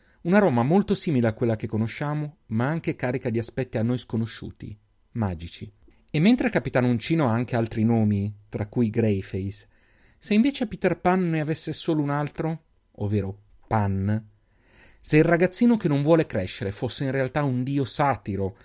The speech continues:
simbolo di passione, istinto e follia, e la sua controparte rappresentasse il raziocinio estremo, il controllo, il rigore, che parte prendereste?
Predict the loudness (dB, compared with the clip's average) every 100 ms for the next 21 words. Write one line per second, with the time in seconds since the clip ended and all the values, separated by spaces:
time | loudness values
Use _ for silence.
0 | -20 -20 -10 2 4 6 6 6 2 -4
1 | -4 2 4 4 2 -2 -4 -10 -10 -4
2 | -2 0 -2 0 0 0 0 -4 -8 -10
3 | _ _ _ 0 0 2 2 2 0 0
4 | 2 2 2 2 2 2 -4 -4 -2 -4
5 | -2 -4 -2 -4 -2 -4 -2 -4 -4 -4
6 | -2 -2 -6 -4 -4 -2 -4 -8 _ _
7 | -10 -6 -2 -2 -2 -4 -4 -6 -8 -12
8 | _ -6 -2 0 0 -2 -4 -6 -10 -12
9 | -20 _ _ _ _ _ _ -8 -4 -4
10 | -4 -4 -2 -2 -2 -8 -12 -12